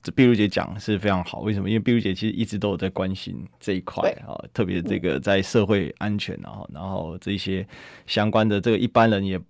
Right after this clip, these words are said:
Speaker 1: 不太愿意去探讨啦，也不是说不太愿意啦，他没有什么关注度在这上面啦。其实讲白了，
Speaker 2: 是。
Speaker 1: 我想这个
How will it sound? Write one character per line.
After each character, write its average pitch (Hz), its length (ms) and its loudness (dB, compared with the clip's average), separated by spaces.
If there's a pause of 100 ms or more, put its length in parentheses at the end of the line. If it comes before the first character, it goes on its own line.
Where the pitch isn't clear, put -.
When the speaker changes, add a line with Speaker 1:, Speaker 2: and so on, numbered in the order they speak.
(420)
Speaker 1:
不 131 100 -2
太 143 160 8
愿 131 240 8
意 131 80 6
去 131 100 4
探 107 260 0
讨 - 200 -6
啦， 73 180 -8
也 113 80 4
不 123 80 2
是 170 40 6
说 214 60 6
不 185 80 4
太 160 200 8
愿 139 260 4
意 120 80 2
啦， 98 160 0
他 139 60 2
没 156 80 4
有 156 40 6
什 120 120 -2
么 98 40 0
关 107 240 0
注 104 140 -4
度 95 140 -4
在 95 120 -2
这 87 120 -6
上 62 240 -8
面 64 240 -12
啦。 - 180 -20
其 151 160 4
实 175 160 6
讲 98 240 6
白 - 140 -2 (140)
了， - 280 -12
Speaker 2:
是。 - 640 -10
Speaker 1:
我 123 40 6
想 104 280 4
这 120 160 0
个 87 440 -2